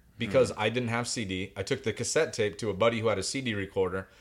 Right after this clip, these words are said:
Speaker 1: played the tracks in individually, did all this kind of stuff, did the album art, all this kind of shit. I had oodles of effort into it,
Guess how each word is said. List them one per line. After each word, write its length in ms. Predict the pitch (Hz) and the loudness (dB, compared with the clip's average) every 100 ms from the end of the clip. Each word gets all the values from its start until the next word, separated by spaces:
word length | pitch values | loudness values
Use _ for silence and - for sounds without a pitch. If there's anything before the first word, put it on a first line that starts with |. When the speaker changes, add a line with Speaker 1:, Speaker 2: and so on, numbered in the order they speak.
| - _ _ | -20 _ _
Speaker 1:
played 260 | - 127 135 | 2 4 2
the 60 | |
tracks 380 | 123 123 123 - | 0 2 2 0
in 60 | 117 | -2
individually, 600 | 113 104 101 92 92 95 | -2 0 0 0 -2 0
did 160 | 110 | 4
all 80 | 156 | 4
this 140 | 143 - | 4 0
kind 200 | 135 120 | 0 -2
of 60 | |
stuff, 360 | 110 98 92 - - 90 | 0 0 0 -2 -10 -10
did 200 | 90 131 131 | -2 0 0
the 240 | 127 92 - | -4 -6 -4
album 320 | 104 104 104 | 0 0 0
art, 320 | 92 95 95 - - - | 0 0 -2 -8 -20 -4
all 120 | 113 | -2
this 140 | 127 | 0
kind 180 | - 123 | -2 -2
of 60 | 113 | -2
shit. 360 | - 113 107 - - - _ - | 0 0 -2 -10 -20 -20 _ -2
I 120 | 113 | 0
had 400 | 113 113 104 95 - _ _ _ _ - | 2 2 2 0 -6 _ _ _ _ -2
oodles 360 | 160 165 120 | 2 2 4
of 100 | 120 | 4
effort 340 | 110 143 151 151 | 4 2 0 0
into 340 | 160 - 165 | -2 -2 2
it, 220 | 165 - | 2 2